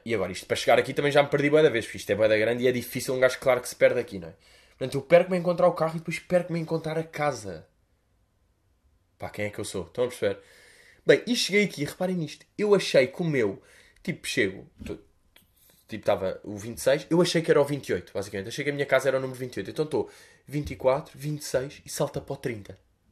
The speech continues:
Bem, e eu, o que é que se está a passar aqui? Calma, eu sou, eu sou o vinte e oito. Continua a andar, então, calma, deixa lá, estou os ímpares. E há vinte e sete, vinte e cinco, vinte e sete, vinte e nove, trinta e um. E ah, está certo, pois.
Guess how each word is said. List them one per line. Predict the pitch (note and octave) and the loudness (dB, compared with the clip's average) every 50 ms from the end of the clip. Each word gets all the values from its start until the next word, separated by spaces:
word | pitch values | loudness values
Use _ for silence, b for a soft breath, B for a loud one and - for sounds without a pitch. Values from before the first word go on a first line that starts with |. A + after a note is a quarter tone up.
| _ _ | _ _
Bem, | - E2 - _ _ - | -14 -14 -14 _ _ -18
e | F#2+ | -18
eu, | - - | -18 -18
o | _ _ | _ _
que | - | -16
é | F#2+ | -14
que | - | -14
se | - - | -12 -10
está | - F#2+ | -10 -10
a | F#2+ | -10
passar | - - A2 - G#2+ G#2 A#2+ | -10 -12 -8 -4 -2 -2 -2
aqui? | C#3+ - - A2 A#2 _ _ _ _ _ _ _ _ _ _ _ _ _ _ _ _ _ | -4 -8 -14 -18 -20 _ _ _ _ _ _ _ _ _ _ _ _ _ _ _ _ _
Calma, | - F#2+ F#2+ F2 | -12 -10 -10 -8
eu | |
sou, | E2+ - - G2+ - - | -10 -6 -8 -8 -6 -6
eu | G2+ | -8
sou | F#2+ - G#2 G2+ | -6 -4 -4 -4
o | G#2 | -4
vinte | A#2 B2+ B2+ - - | -4 -6 -6 -2 -2
e | D3 | -2
oito. | A#2+ G#2+ - B B B B B B | -2 -2 -4 B B B B B B
Continua | - F3 - E3+ E3 | -6 -4 -2 0 0
a | C#3+ | 0
andar, | C3+ D#3 F3 | 0 0 0
então, | E3+ C#3+ A2+ | 0 0 2
calma, | - E3 F#3+ - | 4 4 4 4
deixa | B2 C3 - - | 2 0 2 0
lá, | F3+ | 0
estou | F#3 A3 A3+ | 0 0 -4
os | G#3+ A#3 | -2 -2
ímpares. | A#3+ A3 - F3 E3 E3 G3+ | -4 -2 0 -2 -2 0 -2
E | A#3+ | -4
há | A3+ F#3 | -4 -2
vinte | D#3+ C#3 B2 | -4 -6 -4
e | - | -6
sete, | - - D#3 F#3+ G#3 - _ - | -4 -2 -4 -4 -4 -8 _ -14
vinte | C3+ C3 B2+ A#2+ | -10 -10 -8 -8
e | - | -6
cinco, | - G3 A#3+ G#3+ | -6 -6 -4 -2
vinte | F3+ D#3 C3 | -4 -4 -4
e | - | -4
sete, | - F3 A3 A#3+ - F3+ | -4 -4 -4 -6 -6 -6
vinte | E3 D#3 - C#3+ | -6 -6 -4 -4
e | |
nove, | C3 D3+ F#3 A3+ - - _ b b b b b b b b b b _ | -4 -4 -4 -6 -8 -14 _ b b b b b b b b b b _
trinta | - D3 - - C3 | 0 2 4 4 4
e | C3+ E3+ | 2 2
um. | G#3 | 2
E | - B3+ | 4 6
ah, | C#4+ | 6
está | C#4 C#4 A3+ | 6 6 2
certo, | G#3+ - A#3 G#3 - - | 0 0 -2 -4 0 0
pois. | E3+ D#3 - | 0 0 0